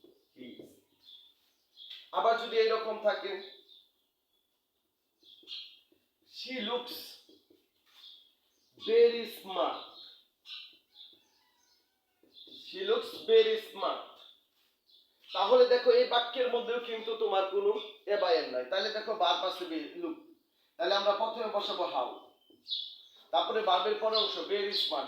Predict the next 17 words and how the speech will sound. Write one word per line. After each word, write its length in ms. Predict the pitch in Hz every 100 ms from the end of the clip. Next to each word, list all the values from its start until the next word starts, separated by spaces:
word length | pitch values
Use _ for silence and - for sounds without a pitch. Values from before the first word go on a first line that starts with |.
| 180
very 140 | 190 208
উঠে 140 | 202 202
যাবে, 160 | 208 226 226
স্মার্ট 360 | 202 190 165 139
বসবে, 300 | 139 120 107 101 - - - - - - _ _ _ _ _ _ _ _ - - -
how 160 | 196 208 -
smart। 480 | 196 175 - - - - - - - - - _ -
বাকি 260 | 185 214 240 247
অবশিষ্ট 400 | 240 254 247 - 254
অংশ 120 | 240 247 240
কে 80 | 233
রয়েছে? 260 | 233 233 254
He 80 | 220 196
looks, 240 | 180 - - - _ _ _ _ _ _ _ - - - - - - - _ _ _ _ _ _ _ _ _ 320
he 80 | 330
looks, 240 | 302 - - - - - - - - -
এক্সক্লামেটরি। 580 | - 143 135 120 -